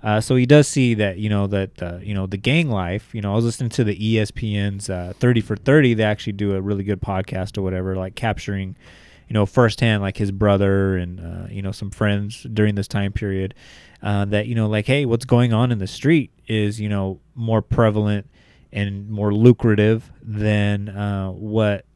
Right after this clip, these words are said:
<laughs> you know, the system says I should be doing or whatever, right? So, yeah, he does get involved in the Rolling Sixties street gang or whatever, right? And, you know, somebody that's, like, in South Africa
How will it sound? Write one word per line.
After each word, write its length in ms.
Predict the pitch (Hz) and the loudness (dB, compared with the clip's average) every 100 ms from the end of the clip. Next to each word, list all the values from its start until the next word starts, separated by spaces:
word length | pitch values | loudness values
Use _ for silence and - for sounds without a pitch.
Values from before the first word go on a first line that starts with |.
| _ | _
<laughs> 200 | _ _ | _ _
you 380 | 120 156 95 120 | -6 -6 -4 -2
know, 280 | 110 101 95 - - - | 0 -2 -4 -12 -14 -4
the 100 | 113 | -4
system 480 | - 143 139 123 104 | 2 2 2 -2 -2
says 280 | 104 95 | 0 0
I 120 | 95 92 | 0 -4
should 180 | 98 | -4
be 120 | 92 87 | -6 -6
doing 320 | 87 85 85 | -6 -6 -8
or 80 | 82 | -8
whatever, 280 | 82 85 92 | -8 -6 -2
right? 280 | 95 113 | -2 -2
So, 160 | 123 113 | -2 -2
yeah, 180 | 120 143 | 2 2
he 140 | 120 | 2
does 240 | 123 143 135 | 4 4 4
get 160 | 127 | 2
involved 500 | 117 107 98 98 104 | 2 2 2 2 -2
in 100 | 98 | -4
the 80 | 95 | -4
Rolling 300 | 98 107 104 | 0 0 0
Sixties 500 | - 104 - 101 95 | -4 -8 -6 -10 -10
street 340 | - 104 95 | -10 -6 -6
gang 260 | - 85 85 | -8 -10 -10
or 40 | |
whatever, 320 | 85 87 85 87 | -8 -8 -6 -6
right? 260 | 87 95 92 - - - - - | -6 -6 -8 -16 -20 -20 -20 -10
And, 340 | 95 101 98 | -4 -2 -2
you 100 | 104 | -4
know, 140 | 101 98 | -6 -2
somebody 360 | - 135 135 | 2 4 4
that's, 200 | 127 117 | 4 0
like, 200 | 127 110 | 0 -2
in 100 | 113 | -2
South 280 | 104 113 104 | 0 0 0
Africa 480 | 104 92 - - 92 | -4 -8 -10 -12 -8